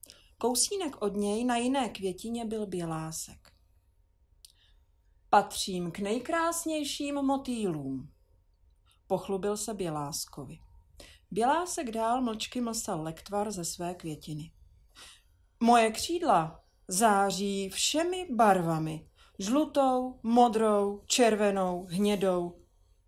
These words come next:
Dokonce mám i černou," chlubil se krásný motýl. Bělásek neříkal nic.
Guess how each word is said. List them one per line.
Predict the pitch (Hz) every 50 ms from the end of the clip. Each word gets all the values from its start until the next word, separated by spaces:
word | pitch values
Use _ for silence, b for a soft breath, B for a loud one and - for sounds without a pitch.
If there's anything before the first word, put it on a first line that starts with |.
| _ _ _ -
Dokonce | 170 190 175 - 190 180 170 - 208
mám | 175 175 165 165
i | - 170
černou," | 165 - 349 349 330 254 165 147 143 139 - - _ _ _ _ _ _ _ _ _ B B B B B B B
chlubil | - - 262 285 302 339 381 381
se | 370 381 370
krásný | 370 - 269 226 208 202 - - 240 240 247
motýl. | 233 190 160 - - 131 - 127 123 - - - - _ _ _ _ _ _ _ _ _ _ _ -
Bělásek | 180 190 196 196 202 214 214 214 - 226 226 226 - -
neříkal | 208 180 165 - 170 160 - - 175 175 175
nic. | 170 156 139 135 - - - - - _